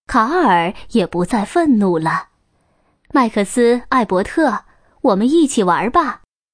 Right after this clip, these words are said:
范妮去换上了干衣服，卡尔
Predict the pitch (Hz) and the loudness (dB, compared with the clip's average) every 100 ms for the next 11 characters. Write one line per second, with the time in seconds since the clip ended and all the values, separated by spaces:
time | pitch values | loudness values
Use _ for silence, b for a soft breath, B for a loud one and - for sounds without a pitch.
0 | _ _ _ _ _ _ - 220 185 202 | _ _ _ _ _ _ -2 0 2 2
1 | 214 220 226 - 220 254 208 202 202 170 | 4 2 0 -2 -2 0 -2 0 -2 -2
2 | 139 240 269 302 208 180 - 165 - _ | -4 -2 2 2 2 0 -2 -4 -4 _
3 | _ _ _ _ - - 269 349 226 180 | _ _ _ _ -8 -2 0 0 0 0